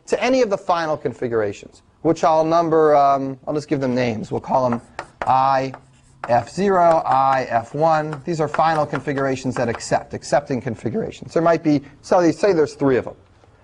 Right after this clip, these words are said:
Is there any way f-, to get from here to here? You're given a description of exactly what configurations this can go to, description of how to build this tree. And I want to know, can I get from here to here?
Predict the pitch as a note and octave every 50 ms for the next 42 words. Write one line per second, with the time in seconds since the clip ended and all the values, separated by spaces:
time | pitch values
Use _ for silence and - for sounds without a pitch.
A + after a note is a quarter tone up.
0 | _ _ - D3+ D3 C#3 E3+ G3+ C4+ E4 F#4 C#4 A3 A3 A3 A3 - - - D3+
1 | - G#3 - - F3+ D#3 C3+ E3+ G3 F#3+ F3+ F3 D#3+ - D3 A#2 - - - -
2 | _ _ _ - _ - D#3 E3 E3+ A#3 A#3 A#3+ A3 G#3+ F3 E3+ D#3+ - - -
3 | B3+ D#4 D#4 - - E3+ D3+ E3+ G#3 - _ _ _ _ - - D#3 E3 D#3 C3
4 | F3+ G#3 A3+ A3+ G#3+ F#3 E3 F3+ F#3+ F#3+ - G#3+ F3+ - - F3+ E3 E3 D3+ D3+
5 | D#3+ D3+ - C#3 B2+ A#2+ D3 D3 - - D3+ C3+ A#2 A#2+ G#2 G2 - - - E3+
6 | C4 - - _ _ _ _ _ _ _ _ _ _ _ _ _ _ - - -
7 | - D#3+ - - D#3 C3+ - G#2+ A#2+ B2 A2 A#2+ B2 A#2+ A2 A2+ A2 - - -
8 | A#2+ G2+ D#2+ - - - _ _ _ _ _ _ _ _ _ _ _ _ _ _
9 | _ _ _ _ _ _ _ _ _ _ _ _ _ _ _ _ _ - D3 D#3
10 | F3 A3+ D4 D#4+ D4+ A#3+ D#3 C#3 C#3 F3 F3+ - - G3+ A3 C4 C4+ G#3 G#3 G3+
11 | - G#3 F3+ D#3+ D#3+ E3+ E3 D#3+ D#3 - - C3 B2 B2 C3 C3